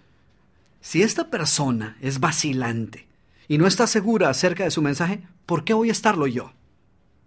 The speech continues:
Así que elimina estas muletillas de tu lenguaje. Siguiendo las enseñanzas de Zig Ziglar, yo aprendí a reemplazarlas con pausas. Mira la diferencia. Si en lugar del anterior mensaje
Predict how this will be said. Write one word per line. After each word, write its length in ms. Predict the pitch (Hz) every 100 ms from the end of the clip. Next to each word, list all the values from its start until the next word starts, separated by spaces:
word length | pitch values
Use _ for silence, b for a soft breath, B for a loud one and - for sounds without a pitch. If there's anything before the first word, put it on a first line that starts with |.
| _ B B -
Así 180 | 160
que 220 | 233 262 220
elimina 640 | 180 175 180 214 196 151
estas 260 | 135 180 170
muletillas 560 | 156 135 151 165 139
de 80 | 131
tu 140 | 135
lenguaje. 460 | 123 123 131 107 - - _ -
Siguiendo 400 | 160 156 240 285
las 160 | 226
enseñanzas 520 | 180 180 165 190 196
de 120 | 165 135
Zig 240 | 185 190
Ziglar, 480 | 135 208 147 127 139 b b b
yo 220 | 143 196
aprendí 800 | 196 170 143 135 175 247 269 -
a 80 | 135
reemplazarlas 800 | 127 117 131 117 165 139 143 135
con 200 | 123 117
pausas. 540 | 123 104 - - - _
Mira 200 | 196 277
la 80 | 269
diferencia. 540 | 156 139 120 98 - - _ _ _ _ _ _ _ _ _ _ _ _ _ _
Si 180 | - 165
en 100 | 160
lugar 280 | 165 170 254
del 160 | 294 233
anterior 440 | 160 160 147 165
mensaje 680 | 160 147 147 135 113 110